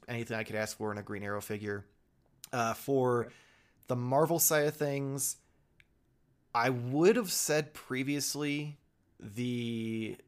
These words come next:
Speaker 1: s-, classic Spider-Man that they did. Um, the actual, like, comic book one, not the Tom Holland ones. But after getting him, I might say Doctor Strange. Like,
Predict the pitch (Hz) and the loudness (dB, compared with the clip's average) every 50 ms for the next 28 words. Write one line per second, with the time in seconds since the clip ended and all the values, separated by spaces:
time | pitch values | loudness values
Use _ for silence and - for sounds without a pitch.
0 | _ _ - - - - - - - - 127 123 120 - 131 - - - 110 110 | _ _ -8 -6 -6 -6 -6 -8 -4 0 0 0 2 0 -2 -4 -2 0 0 0
1 | 110 127 135 139 139 143 139 - 151 143 135 160 175 208 226 - - _ _ _ | 0 -2 -2 -2 -2 -2 -2 -2 -2 -2 0 0 -2 -2 -4 -8 -18 _ _ _
2 | _ _ _ _ _ _ _ _ - - 117 113 110 110 107 101 104 113 123 120 | _ _ _ _ _ _ _ _ -6 -4 -2 0 0 0 -2 -2 -4 -8 -6 -4
3 | 120 113 110 107 - 123 110 107 - - 113 110 120 117 - 127 - 120 120 117 | -2 -2 -2 -2 -4 -4 -6 -4 -4 -4 -4 -4 -4 -4 -6 -6 -4 -2 -2 -2
4 | 117 113 110 104 104 - - - - 104 101 104 107 110 123 123 127 139 147 160 | -2 -2 -4 -4 -4 -6 -6 -6 -6 -6 -4 -2 -2 -2 -2 -2 -2 -4 -4 -6
5 | 160 - - _ - - _ _ _ _ - 117 110 104 147 165 170 156 - 120 | -8 -10 -12 _ -20 -20 _ _ _ _ -16 -14 -2 4 6 8 8 8 6 6
6 | 131 - - 131 107 123 143 135 131 123 113 107 104 101 98 95 - _ _ _ | 2 2 0 -2 0 0 0 0 0 -2 -4 -6 -6 -10 -12 -16 -18 _ _ _
7 | _ _ _ _ - - - 147 160 202 220 220 - - 151 135 123 123 123 120 | _ _ _ _ -10 -8 -6 -4 -4 -4 -4 -2 -2 -2 -2 -2 0 2 2 2
8 | 127 - - - - - - 101 101 87 69 - - - - - _ _ _ _ | 2 0 -4 -6 -6 -6 -6 -6 -8 -10 -12 -14 -16 -16 -16 -18 _ _ _ _
9 | _ _ - 113 104 104 104 101 - - - | _ _ -6 -4 -2 -2 -2 -4 -8 -14 -20